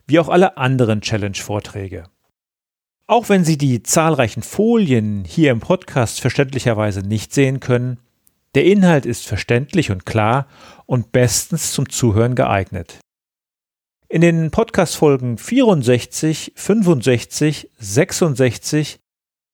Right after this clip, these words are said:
einundsiebzig und einundachtzig habe ich bereits weitere Challenge-Audio-Mitschnitte veröffentlicht. Hören Sie dort doch gerne noch einmal rein. Gleichzeitig möchte ich mit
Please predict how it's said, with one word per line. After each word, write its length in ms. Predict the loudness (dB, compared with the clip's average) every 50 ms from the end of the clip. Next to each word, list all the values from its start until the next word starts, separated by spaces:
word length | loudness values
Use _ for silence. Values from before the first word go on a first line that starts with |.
| _ _ _
einundsiebzig 1080 | -4 -2 0 2 2 2 0 0 0 -2 -2 -4 _ -6 -2 0 0 0 -2 -6 -12 _ -4
und 180 | -4 -4 -2
einundachtzig 1000 | -2 -2 -2 0 -2 -2 -2 -2 -4 -2 -2 -6 -6 -4 -2 -2 -2 -4 -6 _ _ _ _ _ _ _ _ _ _ -2
habe 240 | 0 2 4 4 2
ich 160 | 2 2 -2
bereits 440 | -2 0 0 -2 -2 -4 -8 -4 -2
weitere 440 | 0 0 0 -2 -2 -4 -6 -6 -6
Challenge-Audio-Mitschnitte 1300 | -4 -2 -2 0 0 -2 -4 -6 -8 -4 0 0 0 2 0 0 0 -2 -2 -4 -2 -4 -2 -2 -4
veröffentlicht. 800 | -6 -6 -8 -6 -6 -6 -6 -8 -10 -10 -10 -12 -12 -12 _ -20 _ _ _ _ _ _ _ _ _ _ _ _ _ 0
Hören 140 | 2 2
Sie 140 | 2 0 0
dort 340 | 0 2 2 2 2 2 0
doch 160 | -4 -4 -2
gerne 300 | -2 -2 -2 0 -2 -2
noch 140 | -4 -4 -4
einmal 240 | -2 0 0 0 0
rein. 360 | 0 -4 -6 -8 -10 -14 -18 _ _ _ _ _ _ _ _ _ _ _ _ _ _ _ _ _ _ _ _ _ _ _ _ _ 0
Gleichzeitig 600 | 0 2 2 2 0 0 0 0 0 -2 -4 -2
möchte 300 | 0 0 0 0 0 -2
ich 300 | -2 -2 -4 -4 -8 -8
mit 460 | -4 -2 -2 -2 -2 -4 -12 -20 -20